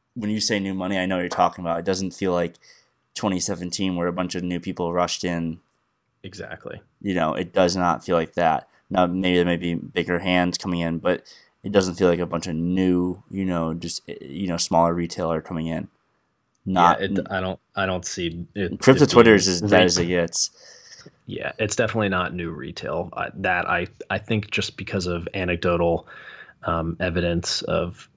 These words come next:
Speaker 2: people reaching out to me and not seeing that many new faces at
Speaker 1: No.
Speaker 2: all. So I, I,
Speaker 1: No.
Speaker 2: it, it,
Speaker 1: None.
Speaker 2: and which is, which is fine. You know, I'd actually prefer that, because
Speaker 1: Yeah.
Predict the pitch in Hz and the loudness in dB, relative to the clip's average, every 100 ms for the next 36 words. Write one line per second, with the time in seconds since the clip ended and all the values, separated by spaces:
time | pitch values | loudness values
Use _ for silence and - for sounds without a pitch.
0 | - - 113 101 90 85 87 90 82 87 | -16 -2 0 2 2 2 0 -2 -2 0
1 | 87 85 78 - 73 78 - 80 92 87 | 0 0 -2 -4 -6 -6 -6 -6 -2 0
2 | - - 185 175 170 - 175 170 170 165 | 0 -2 -2 -2 -4 -2 -4 -2 -4 -2
3 | 165 - 87 - - 85 - 82 82 - | -2 -2 -4 -4 -4 -6 -2 -2 0 0
4 | 90 85 87 - - - 110 110 - 98 | 0 2 0 -2 -6 -6 -6 -6 -8 -6
5 | 101 92 90 95 143 135 107 - 139 113 | -6 -6 -6 2 4 4 2 0 0 0
6 | 107 - 131 98 104 110 113 117 - 117 | -2 0 0 0 -2 0 0 -2 -2 -6
7 | 113 - 110 101 - 104 104 92 90 | -6 -4 -4 -4 -8 -6 -2 -2 -4